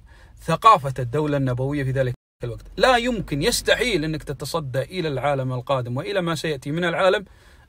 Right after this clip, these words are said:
إلا من خلال هذا، آه، أو هذه التجربة اللي قاعد أذكرها لك. لذلك الفترة القادمة من وجهة نظري هي أشد فترة محتاجين فيها الأمرين، أشد فترة محتاجين فيها الأمرين. الأمر الأول، محتاجين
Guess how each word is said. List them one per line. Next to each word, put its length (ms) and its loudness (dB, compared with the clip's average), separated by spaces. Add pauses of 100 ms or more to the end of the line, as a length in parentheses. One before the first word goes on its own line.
إلا 140 -2
من 140 0
خلال 300 -4
هذا، 420 -2 (460)
آه، 120 -4
أو 240 -2
هذه 520 -2
التجربة 600 -4 (380)
اللي 120 -4
قاعد 180 -6
أذكرها 340 -14
لك. 280 -20 (840)
لذلك 460 -2
الفترة 380 0
القادمة 520 4
من 140 -2
وجهة 340 -4
نظري 380 -4
هي 260 0 (180)
أشد 680 -4
فترة 500 -4 (200)
محتاجين 520 -4
فيها 220 -6
الأمرين، 440 -10 (300)
أشد 300 -6
فترة 360 -14 (280)
محتاجين 340 -4
فيها 140 -4
الأمرين. 340 -10 (720)
الأمر 360 8
الأول، 420 4
محتاجين 720 0